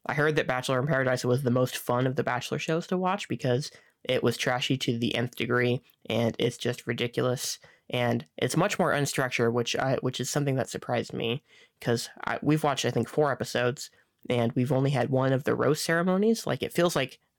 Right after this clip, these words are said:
it feels like we had one in the very first episode, and then we've been waiting since then, and we haven't gotten any. And it feels like they're <laughs> just dragging it out so long.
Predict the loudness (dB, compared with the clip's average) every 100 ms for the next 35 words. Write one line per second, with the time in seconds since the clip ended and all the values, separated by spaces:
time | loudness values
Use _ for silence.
0 | -20 -4 0 2 2 2 2 2 2 0
1 | 0 0 0 -2 -2 -2 0 2 2 2
2 | 2 0 2 2 0 0 -2 -2 -2 -2
3 | -2 -2 -4 -4 -4 -4 -4 -6 -6 -8
4 | -10 _ _ 0 0 4 2 2 0 -2
5 | 0 0 2 2 4 4 4 0 0 -2
6 | 0 -2 -2 -4